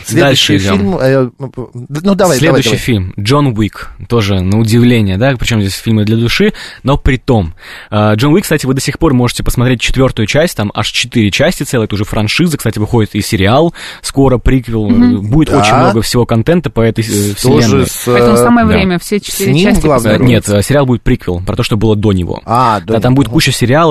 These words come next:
Speaker 2: и с ним, и не с ним, там, и фильмов, и спин-оффов. И вот четвертую часть до сих пор можно найти у нас в прокате, причем в официальном прокате,
Speaker 3: Да.
Speaker 2: тоже, э, удивительно, поэтому посмотрите обязательно. Почему я говорю про Джона Уика? Это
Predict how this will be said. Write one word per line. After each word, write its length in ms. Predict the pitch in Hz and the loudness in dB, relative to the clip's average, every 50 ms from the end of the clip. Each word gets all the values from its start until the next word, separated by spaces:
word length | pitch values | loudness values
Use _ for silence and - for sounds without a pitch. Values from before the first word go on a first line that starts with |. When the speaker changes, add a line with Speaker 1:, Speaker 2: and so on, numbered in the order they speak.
| 139 - | 0 -2
Speaker 2:
и 60 | - | -4
с 140 | 117 - - | -6 -4 0
ним, 160 | 131 135 131 | 0 2 2
и 140 | 123 - 113 | 2 0 0
не 120 | 110 117 120 | 0 0 0
с 140 | - - | -2 -2
ним, 280 | - 113 131 135 120 113 | 0 0 2 2 2 0
там, 200 | - 110 104 104 | 0 0 0 2
и 120 | 110 110 107 | 2 2 2
фильмов, 400 | - - - 131 123 117 107 - | 0 0 2 2 2 2 0 -2
и 20 | |
спин-оффов. 600 | - - - 131 123 123 120 110 - 92 - - | -4 -2 0 0 2 2 4 2 2 0 0 -4
И 100 | - 110 | -4 -2
вот 100 | 107 110 | -2 -2
четвертую 300 | - - - 139 - - | -4 -2 -4 -4 -4 -2
часть 140 | - 185 185 | -2 0 0
до 60 | 127 | 0
сих 120 | 117 - 101 | -2 -2 -2
пор 120 | - 143 | 0 0
можно 220 | 127 120 113 101 107 | 0 0 -2 -2 -4
найти 200 | 104 107 - 131 | -4 -4 -2 -2
у 40 | 117 | -2
нас 100 | 113 - | -2 -4
в 40 | - | -2
прокате, 480 | - 104 - - 165 190 - - 127 - - - - - | -4 -4 -2 0 -2 0 -2 -2 -4 -4 -8 -16 -16 -8
причем 220 | - - - 120 | -4 -2 0 2
в 40 | 110 | 2
официальном 460 | 120 - 147 - - 139 113 101 95 92 | 2 0 0 0 0 0 0 0 -2 -4
прокате, 440 | - 98 - 131 151 185 175 - | -4 -2 0 0 0 2 2 0
Speaker 3:
Да. 60 | 180 185 - - - - _ _ | -2 -2 -8 -14 -20 -20 _ _
Speaker 2:
тоже, 240 | - 104 95 90 90 | -2 -2 -2 0 -2
э, 240 | 85 87 87 95 95 | -2 -2 -2 -4 -4
удивительно, 580 | - 87 107 92 104 120 165 165 - 117 107 95 | -4 -4 -2 0 2 2 2 2 0 -2 0 0
поэтому 260 | 107 120 - 120 113 | 0 0 0 0 0
посмотрите 380 | 113 104 113 107 135 135 - | 0 0 0 -2 -2 0 0
обязательно. 520 | 110 104 110 107 113 101 - - - - - - - - - - _ | 0 0 2 2 0 -2 -2 -6 -10 -12 -14 -16 -18 -20 -20 -20 _
Почему 240 | - 101 - 156 202 | -8 -4 -2 0 0
я 80 | 214 156 | 0 0
говорю 260 | 117 113 113 123 151 | 0 0 0 0 0
про 140 | 151 127 117 | 0 0 0
Джона 240 | 110 117 127 120 113 | 2 2 0 2 2
Уика? 380 | 107 113 110 - - 85 87 87 - - - - - - - | 2 0 0 0 -4 -8 -10 -10 -14 -20 -20 -20 -20 -12 -4
Это 320 | - 143 - - 165 - | -4 -4 -2 -2 -2 -4